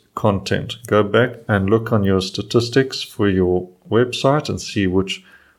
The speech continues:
articles in the past have got a lot of traffic. Revisit that article, plump it up with some new information, add a few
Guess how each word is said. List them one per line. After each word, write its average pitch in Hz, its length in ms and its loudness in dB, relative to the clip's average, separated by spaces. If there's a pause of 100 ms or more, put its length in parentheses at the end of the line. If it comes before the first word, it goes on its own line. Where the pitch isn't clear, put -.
(120)
articles 101 600 0
in 92 80 -2
the 92 80 -4
past 127 500 -2
have - 160 0
got 95 300 -2 (300)
a - 40 -4
lot 92 200 0
of 90 120 0
traffic. 120 520 0 (840)
Revisit 143 640 2
that 110 160 4
article, 110 680 0 (240)
plump 131 320 -2
it 120 100 4
up 120 260 0
with 113 120 -4
some 101 520 -2
new 110 380 2
information, 123 840 -2 (120)
add 110 220 4
a 104 60 2
few 110 520 -2